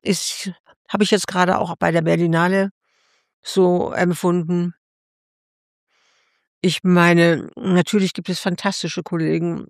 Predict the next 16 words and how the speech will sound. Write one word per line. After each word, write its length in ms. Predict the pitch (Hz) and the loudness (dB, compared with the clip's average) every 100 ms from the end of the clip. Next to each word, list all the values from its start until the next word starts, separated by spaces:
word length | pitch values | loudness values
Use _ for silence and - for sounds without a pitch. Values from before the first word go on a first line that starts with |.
| _ - | _ -8
und 220 | 185 165 _ _ _ - | -4 -4 _ _ _ -8
junge, 320 | - 180 220 - - | 2 4 4 0 -2
ganz 260 | 170 175 - | -2 -2 -2
fantastische 540 | 185 185 175 165 165 | -2 -2 -4 -4 -4
junge 280 | 160 175 196 | -2 0 0
Kolleginnen 760 | 175 170 190 165 170 190 202 190 | 0 2 2 0 0 2 2 0
und 180 | 180 | -4
Kollegen. 460 | - 170 170 180 185 - _ _ _ _ | -4 -2 0 -2 -4 -8 _ _ _ _
Das 200 | - - | -4 -2
muss 200 | 185 - | -2 -2
man 120 | 175 | -2
sagen, 240 | 156 165 175 | 2 2 2
in 120 | 170 | 2
allen 440 | - 165 208 180 | 2 4 4 2
kreativen 640 | 151 165 151 143 156 147 147 | -2 -2 -2 -2 -6 -6 -6
Bereichen. 560 | 147 151 156 - 196 | -6 -4 -6 -6 -8